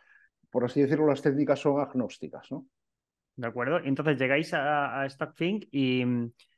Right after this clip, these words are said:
Speaker 2: ¿cuál es el reto, eh, aplicando todo esto a las finanzas que, que, o el problema más grande con el que te has encontrado, por así decir?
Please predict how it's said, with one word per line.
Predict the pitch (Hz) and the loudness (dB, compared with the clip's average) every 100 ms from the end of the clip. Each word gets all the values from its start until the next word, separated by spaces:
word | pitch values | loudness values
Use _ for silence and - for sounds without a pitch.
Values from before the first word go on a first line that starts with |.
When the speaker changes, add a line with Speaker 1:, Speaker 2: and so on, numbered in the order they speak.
| _ | _
Speaker 2:
¿cuál | 151 175 | 2 4
es | 185 | 4
el | 156 | 4
reto, | 143 151 147 127 123 | 4 4 4 2 2
eh, | 127 127 127 | -2 -2 -2
aplicando | 127 127 139 135 127 | -4 0 2 2 2
todo | 127 131 | 0 0
esto | 127 123 139 | 0 0 0
a | 120 | 2
las | 120 | 0
finanzas | - 123 135 165 160 | -2 -2 0 -2 -4
que, | - 123 117 113 110 110 104 | -2 0 0 -2 -4 -8 -8
que, | 120 123 123 | -10 -10 -6
o | 123 | -4
el | 113 | -2
problema | 123 123 135 | 0 0 0
más | 127 | 2
grande | 127 135 | 0 2
con | 127 | 0
el | 117 | 0
que | 113 | -4
te | |
has | 113 | -6
encontrado, | 123 107 101 104 95 92 _ _ _ | -4 -6 -4 -6 -6 -12 _ _ _
por | 117 | -8
así | 110 120 | -6 -8
decir? | - - | -10 -16